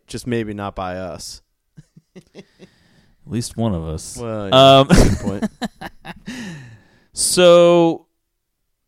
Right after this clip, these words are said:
Speaker 2: anything else to say before we wrap this one
Speaker 1: Follow
Speaker 2: up?
Speaker 1: the show on Twitter.
Speaker 2: <laughs>
Speaker 1: I don't know. What
Speaker 2: We
Speaker 1: else
Speaker 2: already
Speaker 1: do we,
Speaker 2: did the
Speaker 1: what do
Speaker 2: Twitter
Speaker 1: we do
Speaker 2: plug.
Speaker 1: when we end these?
Speaker 2: She's the man.
Speaker 1: Answers.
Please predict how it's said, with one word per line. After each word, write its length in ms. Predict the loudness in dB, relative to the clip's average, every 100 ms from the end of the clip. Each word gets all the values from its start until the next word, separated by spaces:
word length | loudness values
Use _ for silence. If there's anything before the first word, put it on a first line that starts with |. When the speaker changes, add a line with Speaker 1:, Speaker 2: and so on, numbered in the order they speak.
| _ _ _ _ _ _ _ _ _ _ _ _ _ _ _ _ _
Speaker 2:
anything 400 | -4 -4 -2 -4
else 260 | 0 -2 -2
to 60 | -8
say 360 | -2 0 2 0
before 260 | -4 -4
we 80 | 0
wrap 300 | 2 2 0
this 260 | -6 -6 -2
one 140 | 0
Speaker 1:
Follow 180 | 2 0
Speaker 2:
up? 40 | -2
Speaker 1:
the 80 |
show 220 | -8 -8 -6
on 180 | -6
Twitter. 680 | -8 -8 -8 -6 -4 -4 -6 _ _ _ _
Speaker 2:
<laughs> 340 | _ _ _ -4 -2 -2 -8 -16 -20 -12 -12 _ -14
Speaker 1:
I 200 | -12 -10
don't 160 | -12
know. 180 | -12 -16 -10
What 140 | -2
Speaker 2:
We 60 | 2
Speaker 1:
else 20 |
Speaker 2:
already 180 | 4 4
Speaker 1:
do 40 | 2
we, 40 |
Speaker 2:
did 80 | 2
the 60 | 0
Speaker 1:
what 80 | -2
do 60 |
Speaker 2:
Twitter 200 | -2 -2
Speaker 1:
we 60 | -2
do 80 | -2
Speaker 2:
plug. 380 | 0 0 -2 -6
Speaker 1:
when 200 | -10 -10
we 200 | -10 -12 -14
end 240 | -14 -12
these? 320 | -10 -12 -14 -12
Speaker 2:
She's 400 | -6 -4 -4 -2
the 80 | 0
man. 540 | 2 2 2 0 -2
Speaker 1:
Answers. 500 | -6 -10 -16 -20